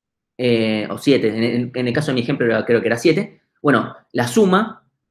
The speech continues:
em, o sea, mod largo, o sea, se queda con el, con el resto de la di-, de la división, nunca va a ser, siempre va a estar entre cero y sie-, eh, y seis, eh, eh, inclusivo, ¿sí?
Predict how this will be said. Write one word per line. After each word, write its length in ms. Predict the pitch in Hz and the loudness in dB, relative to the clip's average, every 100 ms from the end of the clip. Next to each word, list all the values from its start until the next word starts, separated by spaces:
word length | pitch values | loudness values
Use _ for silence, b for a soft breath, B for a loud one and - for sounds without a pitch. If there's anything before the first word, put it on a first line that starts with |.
| - | -2
em, 840 | 143 135 127 123 120 113 113 - _ _ 107 | 0 0 0 0 0 0 -2 -6 _ _ -8
o 40 | |
sea, 140 | 110 | -4
mod 500 | 107 113 131 131 - | 0 2 2 0 -2
largo, 340 | 135 156 139 147 | 0 2 4 2
o 60 | |
sea, 140 | - 104 | 2 -2
se 100 | - | 0
queda 160 | 135 | 0
con 140 | 123 110 | 0 -2
el, 460 | 107 107 101 - - | -4 -4 -8 -12 -10
con 160 | 107 | -8
el 140 | 104 104 | -8 -4
resto 340 | 123 - 110 | -4 -2 0
de 80 | 104 | 0
la 120 | 104 | 0
di-, 340 | 110 117 - | 0 -2 -2
de 120 | 113 107 | -2 0
la 80 | |
división, 560 | 107 110 120 151 160 - _ _ _ _ - | 0 -2 0 -2 -2 -10 _ _ _ _ -2
nunca 380 | 127 139 139 151 | 4 4 4 4
va 220 | 123 127 | 4 0
a 160 | 110 | -2
ser, 280 | - 120 - 127 | -4 -2 -2 -6
siempre 280 | - 180 180 | -4 -2 2
va 80 | 160 | 2
a 40 | |
estar 100 | 156 160 | 2 0
entre 200 | 147 120 | -2 -2
cero 200 | 127 120 | -2 0
y 80 | |
sie-, 260 | 117 - 110 | -2 -2 -4
eh, 340 | 113 110 - - | -4 -8 -10 -18
y 80 | 151 | -8
seis, 480 | - 143 - - _ - | -4 -4 -8 -20 _ -20
eh, 140 | - _ | -20 _
eh, 400 | - - - - - | -18 -14 -14 -16 -18
inclusivo, 500 | - 101 - - - | -14 -14 -10 -12 -10
¿sí? 320 | - 208 - | -8 -8 -10